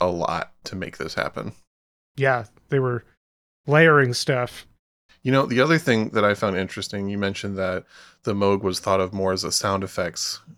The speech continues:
Speaker 1: generating instrument. The other thing is that he used a drum machine on here a lot at a time when the only real known use of it was for, like, solo artists to have some rhythm and accompaniment.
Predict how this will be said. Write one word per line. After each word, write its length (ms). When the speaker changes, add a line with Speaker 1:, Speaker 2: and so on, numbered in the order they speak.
Speaker 1:
generating 460
instrument. 480
The 120
other 180
thing 380
is 200
that 240
he 120
used 280
a 40
drum 320
machine 380
on 120
here 220
a 80
lot 360
at 120
a 40
time 460
when 480
the 200
only 320
real 220
known 320
use 300
of 120
it 220
was 540
for, 560
like, 320
solo 840
artists 440
to 140
have 240
some 200
rhythm 280
and 200
accompaniment. 640